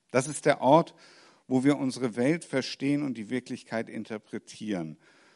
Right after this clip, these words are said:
Von dort aus treffen wir unsere Entscheidungen, agieren und reagieren. Wir versuchen, wir die Welt zu verändern. Wir leben aus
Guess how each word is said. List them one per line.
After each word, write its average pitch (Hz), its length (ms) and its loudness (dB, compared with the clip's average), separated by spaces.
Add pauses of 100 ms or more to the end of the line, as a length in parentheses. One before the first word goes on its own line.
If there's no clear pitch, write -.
(200)
Von 117 300 0
dort 120 360 6
aus 135 300 2
treffen 131 340 -2
wir 127 160 0
unsere 120 260 -6
Entscheidungen, 107 760 0
agieren 139 640 0
und 113 160 -6
reagieren. 117 760 -4 (400)
Wir 120 340 0
versuchen, 117 600 -4
wir 110 120 -4
die 101 180 -6
Welt 113 260 0
zu 113 160 -10
verändern. 120 680 -4
Wir 104 100 -2
leben 127 480 -2
aus - 400 -8